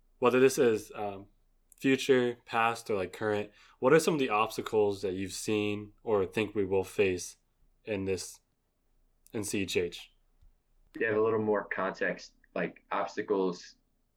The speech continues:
Speaker 2: concerning what?
Speaker 1: I guess, um, guess kinda like what we're talking about, like,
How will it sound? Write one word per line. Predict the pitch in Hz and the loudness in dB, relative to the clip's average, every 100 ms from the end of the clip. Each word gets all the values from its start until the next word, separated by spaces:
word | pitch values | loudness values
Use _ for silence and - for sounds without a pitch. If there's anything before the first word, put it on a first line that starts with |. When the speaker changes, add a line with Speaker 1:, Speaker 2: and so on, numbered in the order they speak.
| _ _ _ _ | _ _ _ _
Speaker 2:
concerning | 110 - 107 95 92 92 92 | -10 -6 -4 -4 -6 -8 -6
what? | 90 - - - _ _ _ _ _ _ - - - | -4 -4 -8 -14 _ _ _ _ _ _ -20 -12 6
Speaker 1:
I | |
guess, | 131 139 | 8 8
um, | 139 120 98 87 - _ _ - | 8 6 6 0 -12 _ _ 4
guess | 156 | 4
kinda | - 185 | 6 6
like | 139 | 8
what | 139 | 8
we're | 120 | 6
talking | 120 110 113 | 2 0 -4
about, | 107 101 98 | 0 0 0
like, | 90 85 | -4 -8